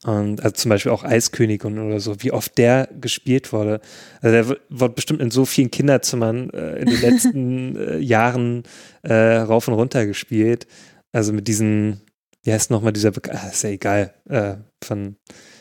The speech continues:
Speaker 1: kenn mich jetzt auch nicht so aus <laughs> mit dem Film. Ich hab den auch bisher nur einmal geschaut, aber der ist ja wirklich sehr bekannt.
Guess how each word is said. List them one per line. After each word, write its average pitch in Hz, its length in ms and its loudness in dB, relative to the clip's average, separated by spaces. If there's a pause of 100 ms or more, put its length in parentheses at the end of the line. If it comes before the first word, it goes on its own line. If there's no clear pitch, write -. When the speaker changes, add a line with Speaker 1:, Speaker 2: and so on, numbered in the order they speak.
(140)
Speaker 1:
kenn 110 140 -2
mich - 140 -8
jetzt - 160 -4
auch - 80 -8
nicht 110 160 -4
so 135 100 -6
aus - 340 -2
<laughs> - 20 -6
mit - 180 2
dem 175 80 -2
Film. 151 240 0
Ich - 80 0
hab 123 80 0
den 131 160 2
auch - 80 -14
bisher 113 340 -2
nur 113 120 -2
einmal 113 200 0
geschaut, 120 320 0 (220)
aber 120 100 2
der 117 80 6
ist 110 100 4
ja 120 120 4
wirklich 113 200 2
sehr 107 180 4
bekannt. - 580 -8